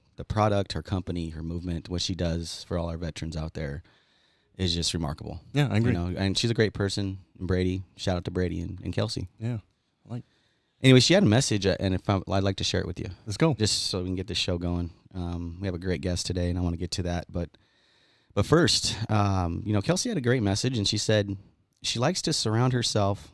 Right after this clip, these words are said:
Speaker 1: with elite level of people that put in the work, have a strong work ethic, and, and do whatever it takes to get it done. She's talking about the job, getting it done.
Speaker 2: Got it.
Speaker 1: And what do you think about that?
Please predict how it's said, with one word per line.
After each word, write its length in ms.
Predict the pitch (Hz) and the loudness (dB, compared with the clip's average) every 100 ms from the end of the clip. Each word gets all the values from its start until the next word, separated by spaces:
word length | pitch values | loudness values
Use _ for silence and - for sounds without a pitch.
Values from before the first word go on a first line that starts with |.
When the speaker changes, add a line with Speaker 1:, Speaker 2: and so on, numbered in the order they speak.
| - | -10
Speaker 1:
with 220 | 98 - | -8 -4
elite 480 | 95 95 107 127 - 95 | -4 -2 -4 -6 -10 -6
level 340 | 98 98 92 | -2 -2 -2
of 140 | 90 - | -6 -8
people 480 | - 101 - - - _ _ _ _ _ _ - | -8 -8 -8 -12 -18 _ _ _ _ _ _ -4
that 200 | 92 - | 0 2
put 160 | 123 | 4
in 80 | 131 | 4
the 80 | 160 | 2
work, 360 | 98 87 - - - _ _ _ _ _ _ _ - | 0 -2 -6 -16 -20 _ _ _ _ _ _ _ -6
have 140 | 95 | -2
a 40 | |
strong 460 | 82 - 107 110 113 | 0 0 4 4 4
work 180 | 107 - | 0 -2
ethic, 420 | 90 - 98 - _ _ _ _ _ _ _ - | -6 -6 -10 -12 _ _ _ _ _ _ _ -2
and, 240 | 104 95 | -2 -2
and 360 | 107 98 95 92 | -2 0 0 0
do 160 | 98 95 | 2 2
whatever 340 | 85 107 127 | 2 0 0
it 140 | 123 | 0
takes 340 | - 101 90 - | 0 -2 -2 -6
to 140 | - | -8
get 240 | 90 92 92 | -4 -2 -2
it 180 | - | -4
done. 340 | 82 78 - - _ _ _ _ | -8 -8 -8 -16 _ _ _ _
She's 120 | - | -4
talking 240 | 95 - | -4 -4
about 100 | - | -8
the 60 | - | -8
job, 320 | 82 78 69 | -6 -6 -6
getting 180 | 76 - | -8 -10
it 60 | - | -10
done. 180 | 71 - _ 104 | -12 -12 _ -8
Speaker 2:
Got 180 | 104 95 | -6 -6
it. 60 | - _ _ _ _ _ _ _ _ _ - | -12 _ _ _ _ _ _ _ _ _ -4
Speaker 1:
And 120 | 104 | 0
what 80 | 127 | 2
do 60 | |
you 40 | 160 | 2
think 120 | 160 | 2
about 180 | 92 - | 2 -2
that? 200 | 73 | -6